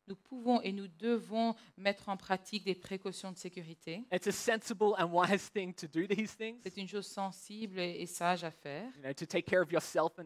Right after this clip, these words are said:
Speaker 2: others.
Speaker 1: de prendre soin de soi-même et des autres.
Speaker 2: You know, God did give us a brain
Speaker 1: Euh, D-, Dieu nous a donné un cerveau
Speaker 2: and common sense.
Speaker 1: et, euh, et un sen-, et un, et du bon sens.
Speaker 2: But let me also say this.
Speaker 1: Et il faut aussi que je vous dise ceci.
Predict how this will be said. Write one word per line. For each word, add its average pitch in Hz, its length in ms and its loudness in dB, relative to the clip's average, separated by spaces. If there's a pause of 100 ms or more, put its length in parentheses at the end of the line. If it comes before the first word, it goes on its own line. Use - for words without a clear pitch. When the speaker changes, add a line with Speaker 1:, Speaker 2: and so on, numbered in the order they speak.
Speaker 2:
others. 160 420 -4 (140)
Speaker 1:
de 180 60 -10
prendre 190 260 -6
soin 190 240 -2
de 185 100 -8
soi-même 175 460 -4
et 208 60 -8
des 156 180 -8
autres. 156 300 -8
Speaker 2:
You 143 100 -4
know, - 80 -2
God 180 200 6 (280)
did 160 200 2
give 151 140 -2
us 156 140 -8
a 165 40 -8
brain 123 240 -16 (500)
Speaker 1:
Euh, 170 300 -2
D-, 165 200 -14
Dieu 175 180 -4
nous 185 240 -2
a 160 80 0
donné 160 260 -8
un 139 80 -6
cerveau 131 360 -16
Speaker 2:
and 135 120 -12
common 143 280 -6
sense. 120 220 -16 (280)
Speaker 1:
et, 170 200 0
euh, 160 120 0
et 170 140 2
un 160 100 0
sen-, 160 360 -10
et 151 160 0
un, 147 140 2
et 156 120 -6
du 160 140 -12
bon 156 160 -12
sens. - 480 -16
Speaker 2:
But 185 200 6
let 226 120 8
me 226 180 0
also 214 300 4
say 185 260 4
this. - 580 -2 (280)
Speaker 1:
Et 180 120 0
il 185 60 -2
faut 185 140 -10
aussi 175 200 -10
que 240 120 -2
je 214 80 -6
vous 196 120 -10
dise 170 180 -16
ceci. 160 360 -20